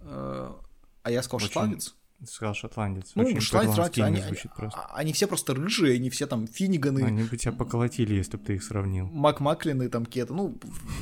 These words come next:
Speaker 1: <laughs> слушай, насколько я знаю, ирландцы щас уже никого поколотить не могут, э, по,
Speaker 2: Ну, да,
Speaker 1: по,
Speaker 2: да.
Speaker 1: по текущим тенденциям, вот. А, так что он какой-то вот такой прям, он супер крутой чувак, и там самый классный момент, почему эта линия, она идет через все серии,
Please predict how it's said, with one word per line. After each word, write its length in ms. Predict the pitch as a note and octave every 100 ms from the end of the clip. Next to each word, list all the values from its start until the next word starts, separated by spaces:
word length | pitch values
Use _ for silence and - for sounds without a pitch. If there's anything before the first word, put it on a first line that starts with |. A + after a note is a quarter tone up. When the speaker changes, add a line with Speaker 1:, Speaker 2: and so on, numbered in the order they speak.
| -
Speaker 1:
<laughs> 480 | - - - -
слушай, 420 | - F3 - A2+ A#2+
насколько 440 | B2+ - E3 D#3+
я 80 | C#3
знаю, 180 | F#3+ E3
ирландцы 380 | C3 D#3+ -
щас 200 | C3 C3
уже 140 | B2 C3
никого 240 | C3 C#3+
поколотить 540 | - - A#2 A#2 B2+ B2+
не 100 | A#2+
могут, 380 | F#3 A3 A#2+ -
э, 840 | G#2+ G#2 G#2 G#2+ A2+ A2+ A2+ A2+ -
по, 40 |
Speaker 2:
Ну, 420 | A#2 G#2 G#2+ A#2+ A#2
да, 120 | F#2+
Speaker 1:
по, 80 | F#2 A2+ A2+
Speaker 2:
да. 180 | G2 G2+
Speaker 1:
по 40 | A2+
текущим 280 | - C3
тенденциям, 420 | C3 A#2+ A#2+ B2+ C3
вот. 160 | B2 - - B2+
А, 160 | B2
так 140 | A#2 D#3
что 1040 | - E3 D3+ D3 C3+ B2+ B2+ B2+ B2+ B2+
он 100 | D3
какой-то 220 | D#3 D3 C#3+
вот 40 |
такой 200 | D3+ E3
прям, 240 | C3+ C3 C3+
он 100 | C3+
супер 300 | - F3+ C3+
крутой 240 | C#3 C3+
чувак, 240 | - F#3 A3+
и 60 |
там 100 | D#3+
самый 240 | B2+ D#3+ C#3+
классный 280 | C#3 - D#3
момент, 140 | A#3+
почему 160 | - D3+
эта 80 | C3
линия, 220 | F3+ A3+
она 100 | C3+
идет 200 | C#3 -
через 200 | - C3+
все 220 | - -
серии, 480 | C3 D3 F#3+ C#3+ G2+